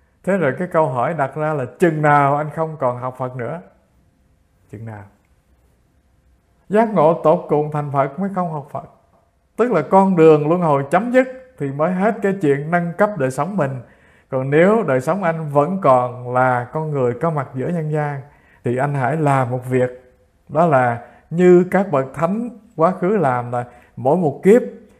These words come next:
phát nguyện gắn bó đời mình với công trình Phật Pháp, vừa tu, vừa học, vừa hành trì, vừa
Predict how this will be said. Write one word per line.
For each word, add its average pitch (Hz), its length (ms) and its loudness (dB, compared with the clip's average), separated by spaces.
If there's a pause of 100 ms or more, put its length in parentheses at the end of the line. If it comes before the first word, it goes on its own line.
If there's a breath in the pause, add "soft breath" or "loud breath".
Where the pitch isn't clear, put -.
(220 soft breath)
phát 180 120 0
nguyện 147 380 0
gắn 180 320 -2
bó 175 280 4
đời 123 200 -2
mình 120 280 -4
với 151 80 -4
công 151 300 -4 (120)
trình 110 240 -2
Phật 117 180 -8
Pháp, 160 280 -6 (380)
vừa 117 200 -8 (120)
tu, 185 340 6
vừa 120 180 -4
học, 120 400 -6
vừa 123 100 -4
hành 123 280 -8
trì, 127 280 2 (460 soft breath)
vừa 117 540 4